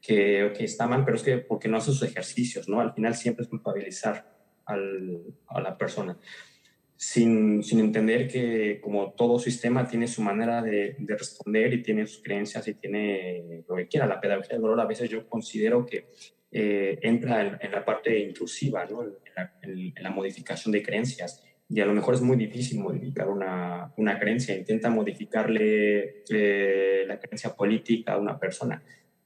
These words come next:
Y yo creo que no lo vas a lograr, ¿no? Eh, intenta cambiar el, su creencia del, del dolor. Una persona que lo tiene tan arraigado, pues yo creo que tampoco se puede, se puede hacer demasiado, ¿no?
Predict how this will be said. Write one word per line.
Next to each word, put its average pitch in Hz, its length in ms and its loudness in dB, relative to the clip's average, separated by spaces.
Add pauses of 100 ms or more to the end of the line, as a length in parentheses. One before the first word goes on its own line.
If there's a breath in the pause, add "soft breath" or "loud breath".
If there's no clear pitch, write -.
(140)
Y 107 180 4
yo 113 140 4
creo 123 140 4
que 113 80 0
no 113 100 4
lo 104 120 6
vas 107 220 2
a 107 40 -8
lograr, 98 600 -6
¿no? 131 280 0 (1500)
Eh, 92 380 2
intenta 104 320 2
cambiar 107 260 2
el, 104 120 2
su - 180 -4
creencia 107 720 -2
del, 98 720 0 (180)
del 104 180 0
dolor. 120 320 2 (380)
Una 113 200 2
persona 120 260 2
que - 60 -6
lo 95 80 -2
tiene 110 180 0
tan 117 240 0
arraigado, 113 500 0 (300 loud breath)
pues 107 120 0
yo 117 80 0
creo - 120 -4
que 160 60 0
tampoco 107 640 2
se - 140 -8
puede, 98 520 -2
se - 120 -4
puede 104 200 2
hacer 104 180 -4
demasiado, 95 500 -4
¿no? 139 220 -6